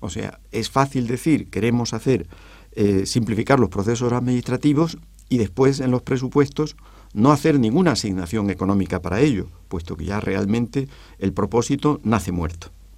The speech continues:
Parece bien que a partir de dos mil trece se obliga a las administraciones a abonar en el plazo de treinta días el importe de las certificaciones de obras. Pero ¿cree, eh, el público en general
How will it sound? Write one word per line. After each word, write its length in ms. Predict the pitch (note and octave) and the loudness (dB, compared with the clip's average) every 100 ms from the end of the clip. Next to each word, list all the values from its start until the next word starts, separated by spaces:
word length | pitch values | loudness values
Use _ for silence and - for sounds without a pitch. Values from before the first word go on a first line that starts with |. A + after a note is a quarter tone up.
| - - - - - - - - - - - - | -20 -20 -20 -20 -20 -20 -20 -20 -20 -20 -20 -8
Parece 280 | - B2 C3+ | 2 4 4
bien 220 | D#3 F#3 | 6 4
que 80 | F3 | 4
a 40 | C3+ | 2
partir 280 | A2+ - | 2 2
de 80 | C#3 | 4
dos 100 | C#3 | 2
mil 220 | A#2+ C3+ | 2 -2
trece 420 | B2 D3 D3 C#3+ C3+ - - - - | 0 0 0 -4 -6 -12 -20 -20 -12
se 140 | - | 0
obliga 460 | B2 A#2+ D3 D3+ - - | 4 6 6 4 0 -6
a 100 | A#2+ | -4
las 160 | A2+ | -4
administraciones 840 | A2+ G#2+ G#2 G#2+ G#2+ E3 B2 C#3+ - - - | -4 -2 -2 -2 -2 2 2 0 -4 -16 -4
a 80 | |
abonar 340 | A2 G#2 B2+ C#3 | -2 2 2 2
en 100 | A#2 | 2
el 100 | G2 | 0
plazo 260 | D3 C#3+ | 0 2
de 80 | C3+ | 0
treinta 340 | A#2 D3+ D3 D3+ | 4 4 6 4
días 380 | E3 E3+ F3 - - - - | 4 0 -2 -10 -20 -12 -2
el 100 | A2+ | 0
importe 460 | G#2+ C#3+ C#3+ D3+ | 4 4 4 2
de 80 | C#3+ | 2
las 100 | A#2+ | 0
certificaciones 800 | - G2 G#2 G2+ G2+ A#2 G#2 G2+ | -2 -4 -4 -4 -4 -2 -4 0
de 100 | A2 | 0
obras. 340 | B2+ D#2+ D#2+ - - - - - - - - - - - | 0 -4 -8 -12 -20 -20 -20 -20 -20 -20 -20 -20 -20 -6
Pero 240 | B2 A2 G#2+ | 0 0 2
¿cree, 480 | C#3 D3+ D3+ D3 - - | 4 6 4 0 -6 -8
eh, 760 | B2+ A#2+ A2 G#2 G2 F#2+ F2+ F2+ - - | -4 -2 -2 -2 -2 -4 -6 -10 -16 -4
el 120 | A2+ | -4
público 460 | G#2 F#3+ E3+ B2+ A2 | 4 4 6 4 2
en 80 | G2 | 0
general 460 | G2 G2+ C3 F#2 | -4 -2 0 -2